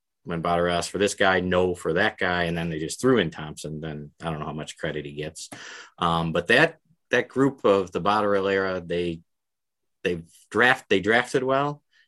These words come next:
And in this case, the trade looks a lot better than it did at, at the time.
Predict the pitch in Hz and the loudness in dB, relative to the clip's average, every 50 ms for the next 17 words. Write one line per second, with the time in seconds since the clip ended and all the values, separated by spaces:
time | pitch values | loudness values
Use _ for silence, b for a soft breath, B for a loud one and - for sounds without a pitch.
0 | _ _ - 95 92 92 92 90 92 90 87 82 82 - - 101 95 113 120 - | _ _ -8 -6 -4 -4 -2 -4 -4 -4 -6 -6 -8 -10 -8 -4 -2 -2 -2 0
1 | - 107 95 90 - - 87 - - 113 104 95 98 95 - - 87 90 90 85 | 2 2 2 2 0 -4 -6 -2 0 2 2 2 2 0 -2 -2 -2 -2 -2 -2
2 | - 95 90 87 85 82 82 80 80 73 73 - 87 85 78 76 73 73 73 76 | 0 0 0 2 2 0 0 -2 -6 -6 -4 -4 -2 -2 -2 -4 -6 -10 -10 -14
3 | 82 80 80 82 80 - - 82 80 76 | -14 -14 -12 -12 -14 -14 -10 -10 -10 -10